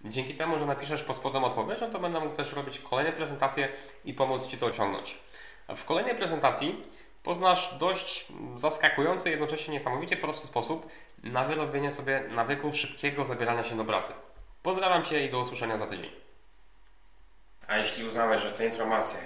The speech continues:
z tej prezentacji są wartościowe i też byłoby dobrze, żeby twoi na przykład znajomi o nim wiedzieli, no to kliknij poniżej tej prezentacji przycisk „Lubię to” i też udostępnij tę prezentację innym. No i jeszcze możesz kliknąć tutaj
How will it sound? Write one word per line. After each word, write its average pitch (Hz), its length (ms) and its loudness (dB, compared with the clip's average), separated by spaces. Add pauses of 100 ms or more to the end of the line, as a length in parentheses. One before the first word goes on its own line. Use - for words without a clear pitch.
z - 100 -12
tej 110 160 0
prezentacji 107 440 -4
są 98 160 -6
wartościowe 107 640 0
i 104 240 -4
też - 480 -2
byłoby 113 420 0
dobrze, 113 260 2
żeby 107 240 -4
twoi 104 240 -2
na 98 120 -2
przykład - 240 -8
znajomi 107 340 -4
o 120 40 0
nim 117 180 -2
wiedzieli, 117 380 -4 (160)
no 117 160 0
to 254 440 2 (140)
kliknij 123 500 0
poniżej 110 540 -2
tej 104 100 -4
prezentacji - 440 -4
przycisk - 340 -10
„Lubię 143 260 2
to” 165 240 2
i 143 100 0
też 117 140 -2
udostępnij 113 420 -2
tę 104 100 -2
prezentację - 440 -2
innym. 113 340 -2 (300)
No 139 120 -2
i 170 40 2
jeszcze 151 220 6
możesz 117 260 2
kliknąć 117 260 -2
tutaj 104 220 0